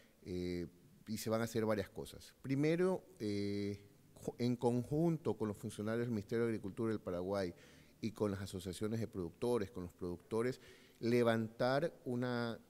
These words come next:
<clears throat> una evaluación de las, de la industria, eh, bananera paraguaya.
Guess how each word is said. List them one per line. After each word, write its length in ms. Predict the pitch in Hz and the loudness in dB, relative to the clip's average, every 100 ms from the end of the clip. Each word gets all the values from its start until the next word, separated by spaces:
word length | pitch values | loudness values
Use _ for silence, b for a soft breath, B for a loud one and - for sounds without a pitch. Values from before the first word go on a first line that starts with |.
| - | -2
<clears throat> 1400 | 160 123 98 - - - - _ _ _ _ _ - - | 2 2 0 -12 -20 -20 -20 _ _ _ _ _ -12 0
una 160 | 127 | 6
evaluación 920 | 135 117 98 98 - - 139 147 156 - | 8 8 6 2 0 2 6 6 2 -4
de 140 | 110 110 | -4 -2
las, 240 | 107 - | -2 -6
de 160 | 107 117 | -2 2
la 80 | 113 | 4
industria, 920 | 117 113 151 170 - 147 135 135 143 b b b b - | 4 2 4 4 2 -2 2 2 0 b b b b -4
eh, 380 | 104 101 98 95 | 0 2 2 2
bananera 720 | 107 107 113 127 127 123 - | 2 2 2 2 4 2 2
paraguaya. 580 | 101 90 90 71 52 | 2 2 0 -2 -8